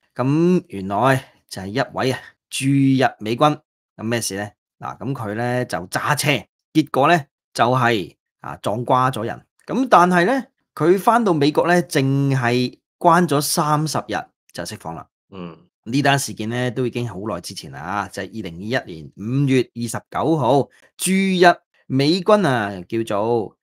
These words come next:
Speaker 1: 里奇阿爾科尼斯。噉原來佢呢，呢位阿哥呢，佢就係喺富士山揸車，就係撞瓜咗兩個日本公民，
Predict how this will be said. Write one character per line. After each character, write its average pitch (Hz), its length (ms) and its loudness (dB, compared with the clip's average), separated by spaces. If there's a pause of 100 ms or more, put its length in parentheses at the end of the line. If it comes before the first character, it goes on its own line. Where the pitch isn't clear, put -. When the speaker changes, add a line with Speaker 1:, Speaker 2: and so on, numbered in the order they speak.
(140)
Speaker 1:
里 147 360 4
奇 120 320 -2
阿 135 260 2
爾 143 80 4 (300)
科 175 240 2
尼 78 140 -6
斯。 - 180 0
噉 - 640 -4
原 95 120 -8
來 65 160 -12
佢 87 360 -10
呢， 123 160 2
呢 123 100 -2
位 113 120 -2
阿 104 100 -2
哥 113 220 -6
呢， 110 100 -6 (300)
佢 135 240 2
就 143 100 0
係 117 380 2
喺 143 160 2
富 131 260 -2
士 120 160 -4
山 131 300 4
揸 127 280 0
車， 143 240 -2 (300)
就 - 120 -2 (120)
係 117 240 -2
撞 127 260 0
瓜 143 280 2
咗 135 180 0
兩 104 460 -4
個 127 240 4 (320)
日 110 140 -4
本 120 140 -4
公 120 120 0
民， 98 80 -4